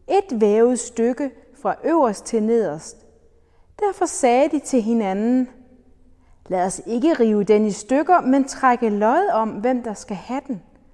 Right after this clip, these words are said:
For sådan skulle det skriftord gå i opfyldelse. "De delte mine klæder mellem sig. De kastede lod om min klædning." Så satte de sig der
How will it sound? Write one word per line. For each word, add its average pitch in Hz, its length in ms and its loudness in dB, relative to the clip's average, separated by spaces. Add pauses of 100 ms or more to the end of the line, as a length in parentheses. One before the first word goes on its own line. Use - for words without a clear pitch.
(520)
For 175 140 -16
sådan 320 420 -2
skulle 240 340 -4
det 262 200 -4
skriftord 254 720 -4
gå 196 140 -2
i 190 120 -2
opfyldelse. 185 840 -6 (800)
"De 202 100 -4
delte 302 580 0
mine 247 300 2
klæder 214 600 0
mellem 208 420 -2
sig. 170 380 -12 (600)
De 247 100 -2
kastede 208 640 0
lod 233 440 2
om 226 100 -2
min 220 300 -4
klædning." 190 580 -8 (1500)
Så - 180 -4
satte 262 520 0
de 233 100 -4
sig 214 280 -8
der 294 300 0